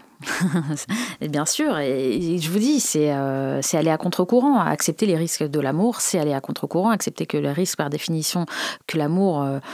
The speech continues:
euh, soit d'une certaine façon, euh, inégalitaire, qui est, je,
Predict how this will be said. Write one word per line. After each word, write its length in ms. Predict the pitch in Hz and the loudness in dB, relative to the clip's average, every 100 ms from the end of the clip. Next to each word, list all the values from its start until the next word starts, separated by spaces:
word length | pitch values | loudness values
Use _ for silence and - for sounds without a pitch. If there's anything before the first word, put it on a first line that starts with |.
| - - | -14 -10
euh, 100 | - - | -6 -4
soit 400 | 156 - 190 180 | -4 2 4 4
d'une 180 | 165 160 | 4 0
certaine 300 | 160 156 160 | 0 -2 -2
façon, 520 | - 160 - 175 175 | 0 0 0 0 2
euh, 440 | 160 147 143 139 143 | 2 2 0 0 0
inégalitaire, 920 | - 160 143 143 147 156 214 226 247 - | 0 0 0 0 0 0 2 4 2 0
qui 220 | - 160 | -4 -2
est, 260 | 147 147 139 | 0 0 0
je, 240 | 143 143 | -2 -4